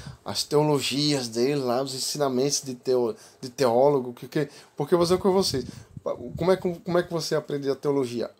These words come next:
Uma pessoa lhe ensinou. Outra pessoa já ensinou esse teólogo. Aí outra pessoa que ensinou esse teólogo já tinha ensinado o teólogo desse teólogo e assim vai, né?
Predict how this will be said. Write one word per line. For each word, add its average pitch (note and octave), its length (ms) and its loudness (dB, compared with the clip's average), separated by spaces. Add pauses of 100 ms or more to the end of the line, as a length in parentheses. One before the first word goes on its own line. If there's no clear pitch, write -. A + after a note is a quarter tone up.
(120)
Uma A#2 120 2
pessoa C3+ 260 -4
lhe D3 60 -4
ensinou. C#3+ 400 -2 (380)
Outra A3+ 260 6
pessoa F3 320 0
já D3 80 -2
ensinou D3+ 300 -4
esse D3 100 -8
teólogo. G#2+ 480 -2
Aí C#3 180 4
outra F4 380 2
pessoa F3 340 2
que D#3 60 -12
ensinou D3 160 -6
esse C3+ 100 -8
teólogo C3+ 260 2
já C#3 100 -4
tinha E3+ 120 -6
ensinado D#3 300 2
o D#3 60 -8
teólogo D#3 260 2
desse D#3+ 180 -8
teólogo D3 300 2
e D3 60 -4
assim G3 200 -4
vai, D3+ 160 4
né? E3+ 160 -6